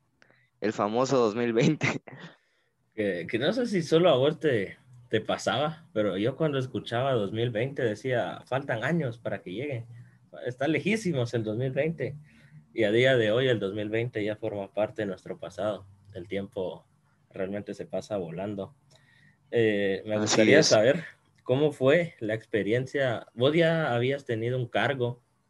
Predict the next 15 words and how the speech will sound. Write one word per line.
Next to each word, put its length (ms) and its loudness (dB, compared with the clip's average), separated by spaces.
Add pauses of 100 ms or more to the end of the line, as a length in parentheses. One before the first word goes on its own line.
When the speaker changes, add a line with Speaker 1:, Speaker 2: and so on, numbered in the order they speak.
(120)
Speaker 2:
dentro 500 2
de 220 2
tu 140 -4
iglesia 920 -2
o 340 -4
en 100 -6
los 140 -10
jóvenes 540 -4 (120)
o 60 -4
hasta 220 -6
el 80 -4
año 200 -2
pasado? 380 -8 (1300)
Speaker 1:
Eh, 280 6
no, 640 2